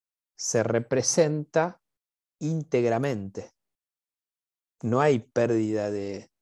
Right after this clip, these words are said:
información, o sea, pérdida de energía por pasar de un dominio a otro, siempre y cuando no hagam-,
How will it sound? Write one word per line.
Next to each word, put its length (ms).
información, 1080
o 100
sea, 200
pérdida 320
de 60
energía 460
por 260
pasar 380
de 60
un 120
dominio 400
a 60
otro, 320
siempre 580
y 60
cuando 680
no 360
hagam-, 480